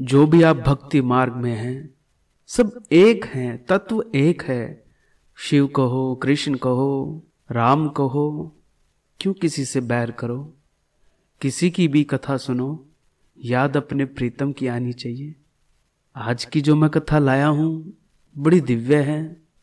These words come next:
और ये कथा मुरारी बापू ने मानस गणिका में गाई। ये कथा है भगवान शिव के महान भक्त महानंदा की,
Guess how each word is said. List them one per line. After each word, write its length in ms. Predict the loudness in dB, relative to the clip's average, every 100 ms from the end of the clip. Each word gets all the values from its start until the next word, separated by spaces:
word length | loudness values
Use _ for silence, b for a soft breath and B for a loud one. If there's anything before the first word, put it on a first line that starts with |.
| _ _ _ _ _ _ _ _
और 160 | -4
ये 160 | 2 2
कथा 380 | 2 0 0 0 -2 -6 -14 _ _ _ _
मुरारी 420 | -8 -4 -2 2 2
बापू 360 | 2 -2 -2
ने 420 | 0 0 0 -6 -20 _
मानस 380 | -4 -2 0 -2 -2
गणिका 420 | 0 0 0 0
में 200 | 0 0
गाई। 340 | -2 -2 -6 -12 _ _ _ _ _ _ _ _
ये 120 | -6
कथा 340 | -2 -2 2 2
है 560 | 4 4 2 -2 -12 _ _ _ -8
भगवान 440 | -4 0 2 2
शिव 340 | 0 0 0 2
के 160 | 0
महान 460 | 0 0 0 0 0
भक्त 300 | -2 -4 -10 _ _ _ _ -2
महानंदा 640 | 0 2 0 0 0 -2
की, 400 | -4 -12 -14 -18